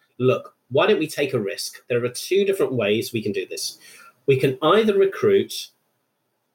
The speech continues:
some new brains into the team, and they used an innovation process that goes out and finds the best people to do that,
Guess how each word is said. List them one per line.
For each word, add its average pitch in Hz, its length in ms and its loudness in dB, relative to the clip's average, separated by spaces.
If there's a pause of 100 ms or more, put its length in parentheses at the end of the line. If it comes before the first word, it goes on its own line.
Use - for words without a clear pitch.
(120)
some 135 420 2
new 165 320 4
brains 120 640 2
into 147 320 0
the - 80 2
team, 175 420 -2 (720)
and 123 340 0 (300)
they 120 180 2
used 120 360 2
an 117 140 2
innovation 120 500 0
process 117 500 -2
that 110 400 -2 (420)
goes 123 280 4
out 120 260 0
and 110 120 -4
finds 127 580 0
the 127 100 2
best 113 300 -4
people 107 280 -4
to - 100 -14
do - 140 -6
that, 123 200 -8